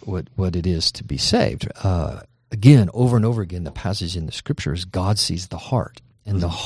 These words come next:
Speaker 1: heart, right, has to come to God empty-handed, broken, with nothing, right, to offer him, uh, i-, i-, willing to deny ourselves, right? And as he says, no one can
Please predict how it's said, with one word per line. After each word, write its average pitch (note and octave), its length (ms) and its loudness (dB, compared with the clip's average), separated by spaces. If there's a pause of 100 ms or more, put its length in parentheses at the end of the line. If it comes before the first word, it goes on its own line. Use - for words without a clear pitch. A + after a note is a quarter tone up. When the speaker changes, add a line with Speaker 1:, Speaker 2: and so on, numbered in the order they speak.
Speaker 1:
heart, A2+ 320 -2
right, G2 240 -6
has - 280 -4
to - 100 -8
come - 260 0
to G2+ 80 2
God E2+ 340 -4
empty-handed, G#2 760 0
broken, A2 560 4 (180)
with F#2+ 240 -4
nothing, F#2+ 520 2 (500)
right, E2+ 240 -2
to - 80 -6
offer G#2+ 480 2 (440)
him, F#2 440 6 (160)
uh, F2 320 -4 (100)
i-, - 320 -6
i-, A2+ 140 -4 (100)
willing B2 360 10
to F#2 120 0
deny F#2 480 4
ourselves, - 600 -4
right? F2+ 240 0
And F#2 180 2
as G2 140 -2
he G2 80 -2
says, F3 420 -2
no F#2+ 160 2
one A#2+ 140 6
can G#2+ 160 -4